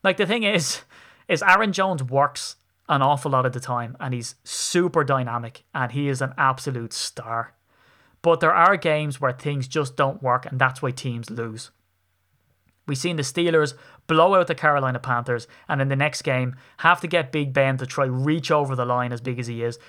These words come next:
to try snatch that win from the jaws of defeat. Because sometimes what you do in one game does not work in the other.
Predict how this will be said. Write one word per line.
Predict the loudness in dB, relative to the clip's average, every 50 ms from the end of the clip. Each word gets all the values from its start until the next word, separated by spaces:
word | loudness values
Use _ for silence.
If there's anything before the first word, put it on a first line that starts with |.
| -20 -12
to | -10 -6
try | -2 0 0
snatch | 0 -2 -4 -4 2 2 2 2 2 0 -4 -2 2
that | 4 4 4 2 0
win | -2 -2 -2 0 -2 -2 -4 -6
from | -6 -6 -6 -6
the | -6 -8
jaws | -10 -6 -2 0 2 2 2 0 0 -2
of | -6 -6
defeat. | -6 -10 -10 -10 -12 -10 -10 -10 -10 -12 -16 _ _ -20 -20 -20 -20 -14 -8
Because | -4 -2 0 0 0
sometimes | -2 0 2 2 2 0 0 0 0 0 0 0 -2
what | -2 -2 -2 -2
you | -4 -2
do | -2 -2 -2
in | -2 -2
one | -2 -2 -2 0
game | 0 -2 -2 -2 -2
does | -2 -2 0 0
not | 0 0 0
work | -2 -2 -2 -2 -6
in | -6
the | -4 -2
other. | -2 -2 -4 -8